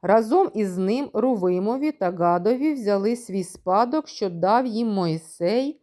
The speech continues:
по той бік Йордану на схід, як дав їм Мойсей, раб Господній, від Ароеру, що на березі Арнонського потоку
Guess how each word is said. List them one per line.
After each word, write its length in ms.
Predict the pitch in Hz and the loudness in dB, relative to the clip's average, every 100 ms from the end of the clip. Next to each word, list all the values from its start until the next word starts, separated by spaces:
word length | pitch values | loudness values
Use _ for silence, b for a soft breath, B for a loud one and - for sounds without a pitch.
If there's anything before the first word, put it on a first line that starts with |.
| _ _ | _ _
по 140 | - 277 | -2 -2
той 280 | 277 285 269 | 0 0 0
бік 260 | 226 269 | -2 -2
Йордану 580 | 202 185 185 180 214 247 | 0 0 2 2 2 0
на 180 | 254 247 | -4 -4
схід, 580 | 247 - - 208 277 _ _ _ _ - | -8 -14 -6 -4 -6 _ _ _ _ -14
як 500 | 185 269 339 - - | 0 2 2 -4 -18
дав 400 | 185 175 226 285 | -4 2 4 2
їм 240 | 240 285 | -2 -2
Мойсей, 760 | 285 285 294 285 - 220 247 - | -2 -2 -4 -6 -6 -2 0 -2
раб 280 | - 196 208 | 0 2 2
Господній, 1000 | 180 170 - _ 175 165 165 202 269 294 - _ _ - | 0 -2 -4 _ -4 -2 -2 -4 -4 -6 -10 _ _ -8
від 340 | 185 311 349 | 0 0 0
Ароеру, 1000 | - 214 196 190 - 165 165 180 262 311 _ _ | 0 0 0 -2 -2 -2 0 0 -2 -6 _ _
що 200 | - 254 | -8 -4
на 120 | 262 269 | -2 0
березі 480 | 254 269 277 247 | 2 2 2 0
Арнонського 760 | 269 262 269 269 262 - - 254 | 0 0 -2 -4 -6 -10 -4 -4
потоку 880 | 254 254 254 185 190 196 - 285 | 0 -4 -2 -2 -2 -2 -4 -6